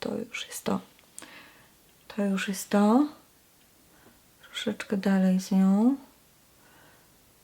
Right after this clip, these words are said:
Tak już ledwo, ledwo dotykając tutaj w ogóle moich rzęs, żeby stworzyć takie złudzenie, że tych rzęs jest więcej. Zagęszczam je tym brązem. Nie jest to jakaś,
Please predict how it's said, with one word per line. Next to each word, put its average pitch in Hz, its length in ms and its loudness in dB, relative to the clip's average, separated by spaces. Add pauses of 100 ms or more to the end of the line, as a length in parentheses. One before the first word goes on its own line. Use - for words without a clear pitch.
(400)
Tak - 220 -14
już 226 200 -2
ledwo, 233 460 8
ledwo 220 340 6
dotykając 214 760 2
tutaj 208 300 -2
w 208 100 -2
ogóle 208 280 2
moich 196 540 4
rzęs, 214 880 6 (960)
żeby 226 280 6
stworzyć 220 580 4
takie 214 460 4
złudzenie, 208 580 6
że 196 140 2
tych 196 260 2
rzęs 202 400 4
jest 190 280 -4
więcej. 196 480 4
Zagęszczam 196 760 6
je 185 100 6
tym 185 200 4
brązem. 180 640 4 (1200)
Nie 202 240 6
jest 196 160 2
to 208 60 2
jakaś, 196 500 2